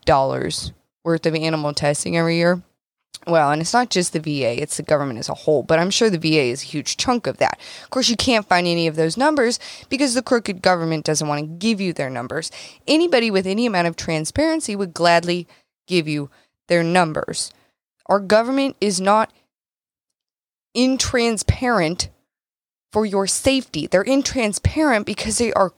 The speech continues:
crooked as crap. That's it.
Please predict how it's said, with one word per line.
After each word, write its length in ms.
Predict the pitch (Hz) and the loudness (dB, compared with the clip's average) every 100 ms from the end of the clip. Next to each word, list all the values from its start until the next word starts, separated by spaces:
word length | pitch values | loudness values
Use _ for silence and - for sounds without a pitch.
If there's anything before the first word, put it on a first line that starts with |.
| - | -2
crooked 640 | - - 285 277 240 196 - _ - | 0 2 0 2 -2 -4 -12 _ -6
as 160 | 190 | -4
crap. 720 | - - - 262 233 156 - - _ _ _ _ _ _ _ _ _ _ _ 262 | -4 -4 0 2 2 0 -4 -6 _ _ _ _ _ _ _ _ _ _ _ 0
That's 240 | 262 - | 0 2
it. 340 | 196 - - | -2 -2 -14